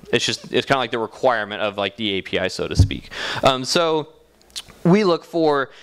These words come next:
any custom message that is on that value of four twenty, four twenty. If it's not blank, if there is a message there, that means that we found the message,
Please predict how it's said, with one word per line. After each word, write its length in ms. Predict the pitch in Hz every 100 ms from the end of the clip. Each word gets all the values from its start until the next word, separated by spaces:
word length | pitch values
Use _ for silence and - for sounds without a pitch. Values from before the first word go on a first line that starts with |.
| - -
any 200 | 180 202
custom 360 | 190 175 - 151
message 340 | 131 - 127
that 100 | 123
is 140 | 123 127
on 340 | 131 131 135 -
that 200 | 107 120
value 300 | 117 117 117
of 80 | 110
four 160 | 131 127
twenty, 220 | 123 110
four 160 | 120
twenty. 360 | 110 101 95 92 - - -
If 160 | 143 160
it's 240 | 147 -
not 540 | 147 156 165 - 139
blank, 420 | 123 131 123 113 120
if 100 | -
there 180 | 123
is 320 | - 156 160 151
a 60 |
message 420 | 127 127 - 117
there, 200 | 104 101
that 160 | 104 131
means 160 | 147 147
that 60 |
we 160 | 139 143
found 420 | - 202 214 202
the 80 | 151
message, 560 | 117 95 110 117 156